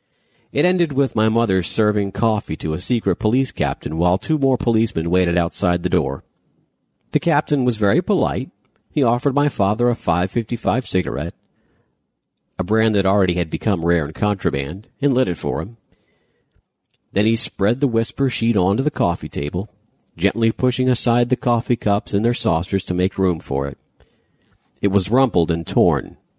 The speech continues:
stained with mud, full of accusations against Kam Singh. Unmistakable as one of my father's. My father and the policeman both sat and smoked, studying the paper silently.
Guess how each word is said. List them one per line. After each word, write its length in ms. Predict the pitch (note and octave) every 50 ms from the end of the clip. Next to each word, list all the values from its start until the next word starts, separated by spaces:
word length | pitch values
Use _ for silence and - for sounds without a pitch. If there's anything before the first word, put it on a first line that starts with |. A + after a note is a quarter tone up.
| _ _ _
stained 560 | - - - - A#2+ G2 F#2 E2+ D#2 D2+ D2+
with 160 | D#2 D2+ -
mud, 400 | F2 F#2 F2+ E2 D2 D#2 D#2+ - - _ _ _ _ _ _ _ _ _ - - -
full 180 | - B2+ B2+
of 80 | B2 A2+
accusations 800 | A#2+ A#2 A2+ - - A2 G#2 G2 A#2 A2 A2 G2 - E2+ D2+ -
against 340 | E2+ D#2+ - D#2+ D#2 - -
Kam 260 | - - D#2+ D2+ E2
Singh. 400 | - - F#2+ E2 D2 C#2+ C#2 D2+ - - _ _ _ _ _ _ _ _ _ _ _ _ _ _ _ _ _ _ _ _ _ _ _ _ _ _ -
Unmistakable 960 | G#2 A2+ A#2 A#2 A2 - - - C3 A#2+ A#2 - - D2+ C#2 C2+ B1+ - - _ _ - -
as 180 | - F2+ -
one 220 | - D2 C#2+ C2 C2+
of 120 | C2 -
my 120 | - D2+
father's. 640 | - - - F2 F2 F2 D2+ C#2+ D#2 - - - - _ _ _ _ _ _ _ _ _ _ _ _ _ _ _ _ _ _ _ _ _ _ _ _ _ _ - _ -
My 100 | B2 C3
father 320 | - - D#3+ D3 C#3+ C3+
and 100 | A2+ G#2+
the 80 | G#2+ G2+
policeman 480 | - B2 A2+ G#2+ G#2+ - - E2+ E2 D#2
both 260 | F#2 F#2 E2+ - -
sat 320 | - - G#2+ F2+ D2 -
and 120 | - D2+ -
smoked, 480 | - - - E2 B1 G1+ - - - - _ _ _ _ _ -
studying 480 | - - - A#2+ G#2 F#2 E2+ E2 E2
the 100 | E2 D#2+
paper 300 | - G2 F2+ E2+ E2+ D#2+
silently. 680 | D#2 - D#2+ D#2 E2 D2+ C2+ - - D#2+ D#2 D#2 - _